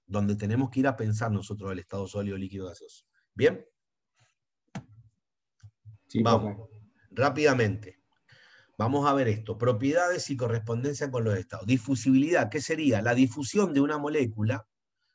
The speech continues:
Speaker 1: de una especie química en el seno de otra especie química.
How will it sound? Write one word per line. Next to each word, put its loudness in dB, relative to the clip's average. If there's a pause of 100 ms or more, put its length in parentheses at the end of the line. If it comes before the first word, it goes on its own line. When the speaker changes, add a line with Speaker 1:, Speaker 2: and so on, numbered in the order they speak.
(720)
Speaker 1:
de -2
una 2
especie -2
química -2
en 2
el 0
seno 2
de 2
otra 0
especie -2
química. -4